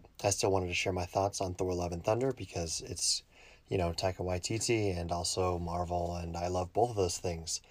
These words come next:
However, I did not love this one. I did think it was a lot of fun. Um, I don't think, I, I think I maybe had very too high of expectations because of how amazing Ragnarok was.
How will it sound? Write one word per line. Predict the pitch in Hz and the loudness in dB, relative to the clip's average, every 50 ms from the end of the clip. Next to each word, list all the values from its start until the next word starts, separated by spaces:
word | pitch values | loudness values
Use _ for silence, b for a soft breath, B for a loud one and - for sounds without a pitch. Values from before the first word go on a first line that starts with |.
| B B B B B B B B B B B B | B B B B B B B B B B B B
However, | B 117 117 120 123 123 123 117 - | B 8 8 8 8 8 6 4 4
I | - 120 | 2 -2
did | 117 120 | 0 2
not | 143 143 139 - - | 2 2 2 2 0
love | 113 104 113 113 117 117 123 131 147 147 151 | 0 2 4 4 6 6 6 6 4 2 2
this | 147 160 165 - - | 0 0 0 2 4
one. | 175 160 165 190 196 185 - _ _ _ _ _ _ _ - | 4 4 4 2 -2 -8 -14 _ _ _ _ _ _ _ -6
I | - 95 | -4 -2
did | 92 101 92 - | 0 0 0 0
think | 113 104 95 | 0 -2 0
it | 104 | 0
was | 98 98 95 | 0 2 4
a | 95 | 4
lot | 95 98 98 95 | 6 6 6 4
of | 95 - | 2 0
fun. | - - 104 101 101 98 101 101 104 - - | 0 2 4 4 4 2 2 -2 -4 -6 -6
Um, | - 92 90 87 87 87 85 82 85 87 - - - | -4 -2 -2 0 0 -2 -2 -4 -6 -8 -10 -6 -2
I | 98 101 | 0 0
don't | 110 95 - | 0 0 0
think, | 117 101 - - - - | -2 -4 -4 -6 -12 -4
I, | - 117 113 107 | 0 2 2 2
I | - - 117 | 2 0 0
think | - 143 127 - | 0 2 4 4
I | 113 104 | 4 4
maybe | 101 101 101 98 90 98 92 90 | 4 4 2 4 4 4 2 2
had | 92 92 92 92 90 85 82 92 92 - - | 2 0 0 -2 -2 -2 -2 -6 -10 -8 -8
very | - 92 90 101 98 95 92 92 92 90 90 90 - - - - - | -8 -2 2 4 4 6 6 4 4 2 0 -2 -4 -8 -14 -16 -12
too | - - - 143 123 | -6 0 2 2 2
high | 107 107 104 101 | 2 4 4 4
of | 98 95 | 4 4
expectations | 98 92 - - 101 92 - - 101 95 - 95 92 90 | 2 0 -2 -4 -6 -6 -4 -4 -4 -2 -2 -4 -6 -6
because | - 92 - 95 85 87 85 87 | -6 -6 -4 -4 -6 -6 -6 -6
of | 85 82 80 - | -8 -8 -10 -8
how | - - 92 90 87 | -6 -4 -4 -2 -2
amazing | 87 85 82 87 87 87 82 82 76 80 | -4 -4 -2 -2 -2 -2 -2 -4 -2 2
Ragnarok | 90 95 107 110 113 117 117 117 113 113 - | 4 6 6 6 6 6 6 6 4 2 2
was. | 120 110 107 107 110 - - | 2 2 2 2 0 -4 -8